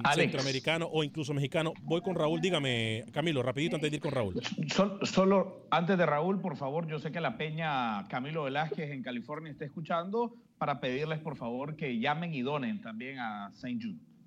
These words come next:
Speaker 2: Gracias, Camilo, ¿eh? Por fin, casi, casi le corto la, cuando estaba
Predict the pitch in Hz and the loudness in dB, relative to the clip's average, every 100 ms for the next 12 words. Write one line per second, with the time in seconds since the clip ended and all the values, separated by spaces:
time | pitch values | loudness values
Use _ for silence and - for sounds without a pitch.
0 | - 143 - 110 - 107 104 87 123 156 | -2 0 0 -2 -4 -4 -4 -4 -4 -6
1 | - 107 92 170 110 - 202 - 170 208 | -4 -6 -2 -2 0 0 -2 -2 -8 -6
2 | 185 180 127 147 156 165 143 110 - _ | -4 -4 -4 -4 -4 -2 -4 -4 -8 _
3 | _ _ 120 107 - 143 | _ _ -4 -2 0 0